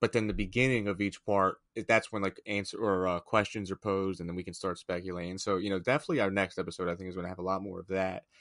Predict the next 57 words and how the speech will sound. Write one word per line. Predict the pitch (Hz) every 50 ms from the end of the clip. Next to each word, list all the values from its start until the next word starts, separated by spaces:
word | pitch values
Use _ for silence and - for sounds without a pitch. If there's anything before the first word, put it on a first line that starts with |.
| - _ _
But | - 95
the | - 107
other | 123 143 156 135
one | 120 113 107
I | 107
just | 101 95 95 -
wanted | 107 101 98 95
us | 95 - -
to | - 95
kind | - - 98 95
of | 87
think | - - - 101 95 -
about | 92 92 95 92 92 90 - - _ _
and, | - 90 87 87 85 - _ _
you | 101 95
know, | 87 87
keep | - - - 101 -
in | 92 92
mind | 90 90 92 95 90
as | 92 87 90
we | 95 90
go | 92 87 85
into | 87 92 95
part | - - 120 123 -
three, | - 127 127 131 135 139 - _ _ _ _ _ _ _ _ _ _ _ _ _ _ _ _ _ _ _ _
you | 110
know, | 113 110
the | 98 104
demons | 95 87 117 123 135 135 135 113
that | 107 107 98
were | 98 101
with | 95 104 101 -
Shallan, | - - 98 95 104 113 120 117 113 104 98
now | 98 104 110 117
that | 127 120
the | - 104
Soulcaster's | - - 104 101 107 107 - 120 110 101 - - 101 87 -
gone, | - 110 117 123 123 117 110 104 101 95 92 90 92 - _ _ _ _ _
she | - - - 104
didn't | 98 117 120 113
mention | 110 110 104 98 98 107 101
in | 98
that | 95 92 87 -
chapter | - 107 101 98 - 95
whether | 90 95 95 90 95 95
or | 92
not | 92 90 87 87
they | 92 90
were | 87 90
still | 85 - - 92 87
there. | 85 85 85 - -
So | - - 107
I'm | 95 90
curious | - - - 123 127 123 117 104 -
to | - 101
see | - - 107 101 98
once, | 98 95 98 95 95 -